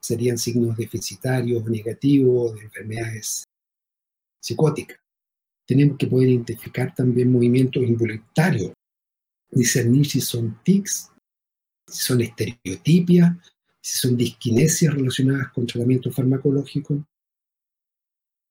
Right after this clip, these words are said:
Tenemos que establecer cuáles son las habilidades sociales de nuestro paciente. Aprendemos mucho respecto al contacto visual. Incluso en,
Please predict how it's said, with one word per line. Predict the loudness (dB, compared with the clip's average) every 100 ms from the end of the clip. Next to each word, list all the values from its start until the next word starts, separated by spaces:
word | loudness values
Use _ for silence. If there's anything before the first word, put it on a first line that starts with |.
| _
Tenemos | 2 4 4 2
que | -2
establecer | -2 -2 -2 0 0 0
cuáles | -2 2
son | 2
las | 2
habilidades | 0 0 -2 -2 -2 -4
sociales | -6 -6 -2 0 0 -2
de | -2
nuestro | -4 -6
paciente. | -10 -8 -4 -2 -4 -6 -8 -8 _ _ _ _ _
Aprendemos | -4 -2 0 0 0 2
mucho | 2 2 -2
respecto | -6 -6 -8 -6 -4
al | -6
contacto | -6 -8 -8 -4 -2
visual. | -2 0 2 2 2 0 -6 _ _ _
Incluso | -10 -6 -4
en, | -4 -6